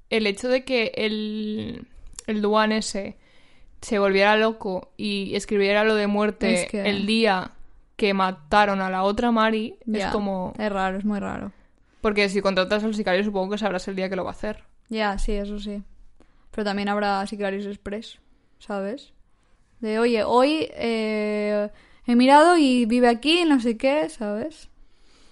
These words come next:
Speaker 1: Ya. Es que en realidad lo de Duan tendría más sentido porque
Speaker 2: Bueno, pero no, no iría a su trabajo a dejar eso.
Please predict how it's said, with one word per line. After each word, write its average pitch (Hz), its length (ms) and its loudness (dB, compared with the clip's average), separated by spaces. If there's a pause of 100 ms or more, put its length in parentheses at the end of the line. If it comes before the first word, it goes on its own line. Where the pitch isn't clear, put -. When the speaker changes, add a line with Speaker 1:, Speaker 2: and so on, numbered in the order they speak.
(140)
Speaker 1:
Ya. 220 320 -4 (220)
Es 226 140 -6
que 254 220 4
en 240 100 2
realidad 233 320 6
lo 285 80 6
de 269 140 6
Duan 254 280 4
tendría 240 220 4
más 254 140 2
sentido 247 580 2
porque 202 920 2 (160)
Speaker 2:
Bueno, 247 180 0
pero 208 220 -2 (300)
no, 220 260 0
no 220 240 -2
iría 226 220 2
a 220 40 0
su 220 120 -6
trabajo 196 480 -2
a 196 40 -4
dejar 202 300 -8
eso. 202 320 -10